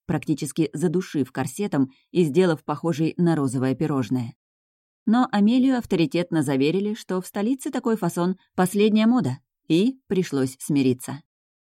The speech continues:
Только уверенности в себе платье Безе не прибавляло. "Что значит, ее нет во дворце?" Голос принца резко упал до шепота. И по своему опыту общения с ним Реймер сразу понял:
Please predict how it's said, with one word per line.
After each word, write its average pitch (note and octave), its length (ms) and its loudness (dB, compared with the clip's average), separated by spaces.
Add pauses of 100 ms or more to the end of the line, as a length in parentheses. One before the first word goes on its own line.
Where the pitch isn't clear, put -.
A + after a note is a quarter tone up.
(320)
Только F3+ 320 2
уверенности E3 640 2
в - 40 -8
себе C3 360 -6 (140)
платье A#3 360 -2
Безе D3 400 0 (140)
не D3 200 2
прибавляло. B2 680 0 (3000)
"Что - 460 0
значит, D#3+ 420 -2
ее D#3+ 300 4
нет F#3 260 2
во C#3 100 0
дворце?" D#3 520 -2 (440)
Голос D3+ 380 2
принца D#3+ 500 0
резко E3+ 380 -2
упал D#3 400 0
до C#3 100 -2
шепота. C3 480 -8 (540)
И D#3+ 100 2
по F3 100 0
своему F#3 340 2
опыту F3+ 380 -2
общения C#3 480 2
с - 100 -8
ним G3 220 -2 (100)
Реймер G#3+ 400 2
сразу G3+ 320 -4
понял: B2 420 0